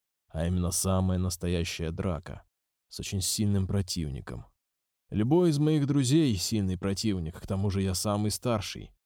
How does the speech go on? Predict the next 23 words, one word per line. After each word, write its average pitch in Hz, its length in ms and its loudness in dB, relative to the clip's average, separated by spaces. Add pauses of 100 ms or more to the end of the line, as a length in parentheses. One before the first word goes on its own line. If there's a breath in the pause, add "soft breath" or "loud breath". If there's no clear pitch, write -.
(380)
Тем 78 160 -4
не 101 120 2
менее, 104 440 -2
пока 85 280 -6
еду 90 280 0
до 80 140 -4
клуба 92 320 -4
Берестова 98 640 -2
«Тайфун», 101 680 -6
напряжение 92 760 -2
только 80 440 -8
нарастает. 80 720 -8 (1120)
У 50 100 -8
меня 90 260 2
личная 120 480 2
раздевалка 117 640 2
в 107 60 -4
цокольном 101 560 0
этаже 101 380 0
рядом 95 280 2
с - 80 -2
кабинетом 98 540 0
Кости. - 580 -6